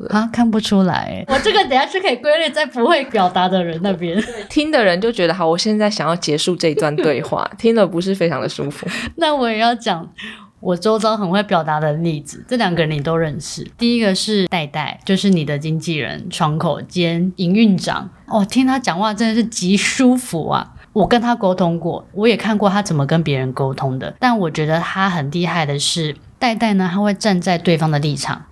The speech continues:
Speaker 2: 让对方的立场跟自己的立场是一样的。比如说有一次我看到他在跟某位创作者的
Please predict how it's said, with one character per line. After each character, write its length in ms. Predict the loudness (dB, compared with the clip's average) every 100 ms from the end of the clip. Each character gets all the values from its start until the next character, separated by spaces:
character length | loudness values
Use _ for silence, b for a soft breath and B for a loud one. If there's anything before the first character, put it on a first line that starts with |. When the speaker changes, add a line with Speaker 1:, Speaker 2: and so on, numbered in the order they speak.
| -14
Speaker 2:
让 280 | -2 0 2 2
对 120 | 2
方 140 | 4
的 60 | 2
立 100 | 2
场 180 | -2 0
跟 280 | 2 2
自 160 | 2 0
己 140 | 0
的 40 | 0
立 100 | 0
场 160 | -2
是 120 | -4 -4
一 160 | -2
样 200 | -2 -2 -6
的。 120 | -12 -6
比 140 | -2
如 100 | 0
说 200 | 2 2
有 180 | 2 0
一 80 | -2
次 260 | -2 -2
我 200 | -2 -4
看 340 | -6 -2 0 0
到 220 | 0 -2
他 340 | -4 -4 -2
在 300 | -2 -2 0
跟 400 | 2 2 2 0 -4
某 220 | -4 0 2
位 160 | 2
创 260 | 4 4 4
作 180 | 2 0
者 180 | 0
的 280 | 0 -2 -4